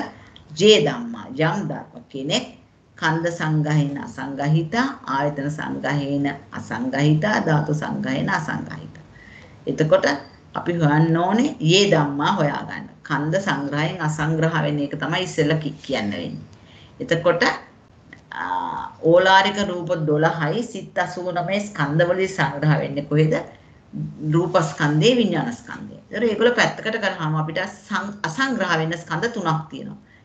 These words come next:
ඒ මොනවද? වේදනා, සංඥා, සංකාර. එතන ස්කන්ධ තුන නියෝජනය කරනවා චෛතසික පනස් දෙකක් සහ නිර්වාණය. ආයතන සංග්‍රහේන අසංගහිත. අපි දන්නා ඕලාරික රූප දොළහ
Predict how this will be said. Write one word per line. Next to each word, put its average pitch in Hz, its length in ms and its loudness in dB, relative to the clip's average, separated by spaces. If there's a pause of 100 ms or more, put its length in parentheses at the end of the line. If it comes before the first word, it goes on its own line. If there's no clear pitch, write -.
(120)
ඒ 185 160 -4
මොනවද? 156 440 4
වේදනා, 147 480 0
සංඥා, - 360 -6
සංකාර. - 560 -10 (400)
එතන 131 260 -6
ස්කන්ධ 135 460 -4
තුන 135 220 -6
නියෝජනය 131 540 -4
කරනවා 123 400 -2
චෛතසික 127 380 0
පනස් - 240 -6
දෙකක් 104 300 -6
සහ 202 200 0
නිර්වාණය. - 520 -2 (800)
ආයතන 202 440 6
සංග්‍රහේන 175 720 -2
අසංගහිත. - 720 -6 (580)
අපි 160 180 -2
දන්නා 160 340 4
ඕලාරික 156 540 6
රූප 151 300 0
දොළහ 147 320 2